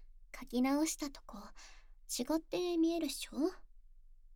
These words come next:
この感覚、忘れないようにね。<laughs>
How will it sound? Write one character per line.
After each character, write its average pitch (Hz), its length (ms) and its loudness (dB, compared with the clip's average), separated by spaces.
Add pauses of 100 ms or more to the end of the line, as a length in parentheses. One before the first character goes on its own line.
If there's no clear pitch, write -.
(2250)
こ 202 200 -6
の 214 160 -8
感 220 300 -6
覚、 220 360 -6 (640)
忘 240 420 -2
れ 277 100 4
な 311 140 4
い 320 160 4
よ 370 80 2
う 359 60 0
に 311 140 2
ね。 330 80 0 (1400)
<laughs> 302 400 0